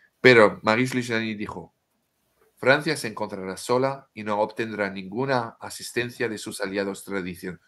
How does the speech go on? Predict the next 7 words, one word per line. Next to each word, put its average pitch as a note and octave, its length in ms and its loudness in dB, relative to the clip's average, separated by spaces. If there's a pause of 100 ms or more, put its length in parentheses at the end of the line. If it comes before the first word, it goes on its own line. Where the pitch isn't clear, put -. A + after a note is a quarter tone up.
(120)
convencionales". G#2 1160 0 (360)
Eso G#2 280 -4
quiere G2+ 180 2
decir G2 160 -4
los F2+ 160 -8
Estados F2 380 -8
Unidos. D#2 540 -20